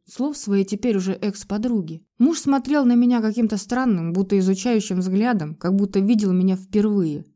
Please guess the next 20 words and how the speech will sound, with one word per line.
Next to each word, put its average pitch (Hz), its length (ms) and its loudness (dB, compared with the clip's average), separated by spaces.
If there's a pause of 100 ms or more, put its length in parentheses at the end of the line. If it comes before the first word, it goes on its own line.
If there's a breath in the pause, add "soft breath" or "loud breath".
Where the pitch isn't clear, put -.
(100)
«Не 180 220 4
думал, 196 400 4
что 196 240 -4
ты 202 140 0
у 185 60 4
меня 180 260 2
такая 185 360 -2
ревнивая», 185 720 0 (400)
сказал 165 460 -4
он 165 140 -2
в 175 100 -4
итоге. 160 420 -8 (220)
«Ты, 294 280 -4 (120)
похоже, 277 460 -2
вообще 254 320 -2
меня 196 240 2
плохо 190 320 -2
знаешь», 190 600 -2
усмехнулась 170 760 -6
я. 160 220 -8